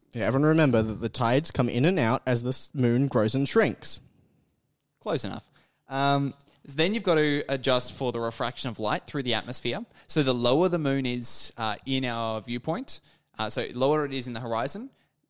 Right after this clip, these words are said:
Speaker 2: the bigger it's gonna look 'cause light refracts differently. Um, so you've got to adjust for that as well. Uh, and then you've gotta have an accurate time where you are. So if you don't have a timepiece,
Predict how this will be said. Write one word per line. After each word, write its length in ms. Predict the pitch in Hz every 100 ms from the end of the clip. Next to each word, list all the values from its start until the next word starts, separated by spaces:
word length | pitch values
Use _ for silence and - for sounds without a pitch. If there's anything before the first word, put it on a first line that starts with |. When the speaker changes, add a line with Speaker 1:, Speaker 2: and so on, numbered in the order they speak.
| _
Speaker 2:
the 100 | 123
bigger 320 | 107 139 135 147
it's 120 | -
gonna 180 | 160 156
look 400 | 202 - - -
'cause 300 | 117 107 104
light 240 | 101 107
refracts 400 | 139 160 208 -
differently. 480 | - 113 98 - - _ _ _ _ _ _ _
Um, 140 | 117 120
so 100 | 143
you've 140 | 160
got 80 | 180
to 80 | 175
adjust 320 | 139 135 -
for 80 | 120
that 160 | 107
as 120 | 107 110
well. 280 | 104 185 - _ _
Uh, 180 | 131 120
and 140 | 135 139
then 280 | 180 190 185 - _ _ _
you've 260 | 143 156 - -
gotta 240 | 156 175
have 220 | 165 170
an 80 | 160
accurate 460 | 127 139 - 143 -
time 400 | - 113 135 175
where 140 | 127
you 220 | 113 101 95
are. 320 | 107 202 254 _
So 120 | - 131
if 120 | 143
you 100 | 170
don't 140 | 233
have 180 | 214 196
a 40 |
timepiece, 840 | 185 - 110 120 151 202 - -